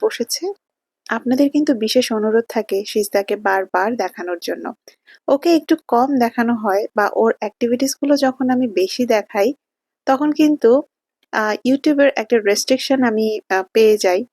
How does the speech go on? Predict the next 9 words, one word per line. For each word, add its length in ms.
কারণ 520
তখন 340
দেখা 260
যায় 240
যে 140
অনেক 380
বেশি 280
বেবিদেরকে 600
দেখানো 440